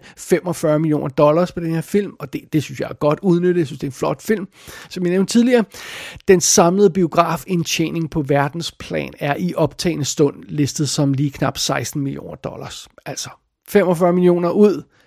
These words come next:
seksten ind. Det, det regnskab giver ikke mening, desværre. Og, og jeg ved ikke, om problemet er, at der simpelthen ikke er nogen, der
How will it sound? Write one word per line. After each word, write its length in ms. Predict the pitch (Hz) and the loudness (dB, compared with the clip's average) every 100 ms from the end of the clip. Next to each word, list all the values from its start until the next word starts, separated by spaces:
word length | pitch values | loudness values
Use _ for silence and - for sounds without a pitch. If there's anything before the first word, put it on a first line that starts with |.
| _ - | _ -14
seksten 520 | - - 127 - 147 - | -2 0 0 -2 -10 -10
ind. 200 | - - _ _ _ - | -12 -14 _ _ _ 4
Det, 840 | 165 151 147 143 139 143 143 - _ _ _ _ - | 8 8 6 4 2 -2 -4 -8 _ _ _ _ 0
det 100 | 165 | 2
regnskab 400 | 143 135 160 139 | 4 2 0 0
giver 120 | 151 | 0
ikke 120 | 143 | -2
mening, 320 | 143 147 131 - _ - - - - | -6 -6 -8 -10 _ -20 -20 -10 -4
desværre. 460 | 151 139 - 139 - _ - - - - - | -2 -2 -4 -6 -10 _ -20 -20 -20 -20 -12
Og, 240 | - - - | -6 -2 8
og 100 | 214 | 10
jeg 120 | 220 | 10
ved 80 | 247 | 8
ikke, 120 | 240 | 4
om 80 | 214 | 2
problemet 500 | 202 196 214 220 208 | 4 4 2 0 0
er, 180 | 175 170 | 2 0
at 220 | 131 175 | 0 -2
der 60 | 165 | -2
simpelthen 340 | 175 175 170 | 0 2 2
ikke 140 | 165 | 2
er 100 | - | 2
nogen, 220 | 170 160 | 2 2
der 120 | 180 | 2